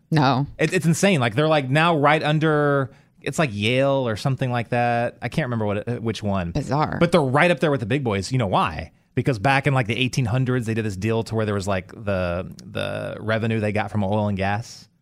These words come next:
Speaker 2: that would also be pu-, put into the endowment fund for the state universities. So the business has been
Speaker 1: Yeah.
Speaker 2: good lately.
Speaker 1: Oh, yeah.
Speaker 2: You know, the
Speaker 1: Yeah.
Speaker 2: oil boom.
Speaker 1: Yeah.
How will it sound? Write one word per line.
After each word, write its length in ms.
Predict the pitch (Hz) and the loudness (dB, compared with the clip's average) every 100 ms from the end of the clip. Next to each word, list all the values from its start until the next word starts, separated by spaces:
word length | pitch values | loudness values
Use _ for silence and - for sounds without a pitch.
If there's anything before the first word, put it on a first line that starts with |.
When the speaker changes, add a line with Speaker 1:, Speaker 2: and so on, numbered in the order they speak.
| - | -6
Speaker 2:
that 160 | 117 107 | -4 -2
would 120 | 98 | 0
also 260 | 98 - 98 | 0 -2 -4
be 100 | 98 | -4
pu-, 280 | - 117 | -6 -8
put 200 | - 113 | -6 -4
into 160 | 104 95 | -4 -2
the 80 | 98 | -2
endowment 420 | 92 92 101 98 | -2 -4 -4 -6
fund 260 | 110 104 101 | -6 -6 -6
for 80 | 98 | -6
the 140 | 92 | -6
state 280 | - 107 98 | -4 -4 -4
universities. 680 | 101 92 95 117 120 123 - _ _ _ _ - | -4 -4 -4 -4 -6 -6 -16 _ _ _ _ -8
So 560 | - 113 107 98 98 - 113 117 - - | -2 0 0 0 -4 -8 -18 -18 -18 -14
the 80 | - _ - 113 | -16 _ -12 -6
business 300 | 107 92 82 | -4 -4 -6
has 100 | 85 | -4
been 120 | 185 | 2
Speaker 1:
Yeah. 200 | 139 131 | 4 4
Speaker 2:
good 80 | 175 | 4
lately. 160 | 196 | 4
Speaker 1:
Oh, 40 | 170 | 6
yeah. 240 | 139 113 101 | 6 4 0
Speaker 2:
You 120 | 95 | 0
know, 40 | |
the 60 | 156 | 2
Speaker 1:
Yeah. 140 | 120 | 4
Speaker 2:
oil 80 | 101 | 2
boom. 300 | 95 85 82 - | -2 -2 -4 0
Speaker 1:
Yeah. 200 | 139 | 2